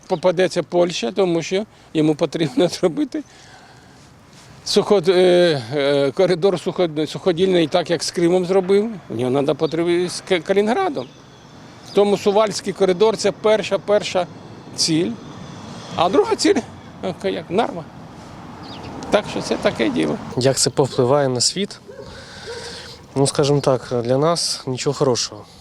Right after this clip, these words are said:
Speaker 2: я так вважаю. Але основне, я думаю, вони мають вирішити те, що основне — це життя людей. Території — це, звісно, важливо,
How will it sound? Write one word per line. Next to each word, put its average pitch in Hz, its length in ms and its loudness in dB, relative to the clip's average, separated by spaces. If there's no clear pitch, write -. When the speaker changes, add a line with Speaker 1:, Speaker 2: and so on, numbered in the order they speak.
Speaker 2:
я 117 160 0
так 107 220 -8
вважаю. 107 420 -4
Але 127 600 4
основне, 127 600 0
я 117 100 -2
думаю, 120 380 2
вони 135 320 4
мають 117 420 0
вирішити 113 520 0
те, 165 220 -2
що - 200 -10
основне — 131 320 -2
це 123 320 0
життя 120 240 -4
людей. 110 320 -6
Території — 147 540 4
це, - 200 -2
звісно, 123 720 0
важливо, 117 520 0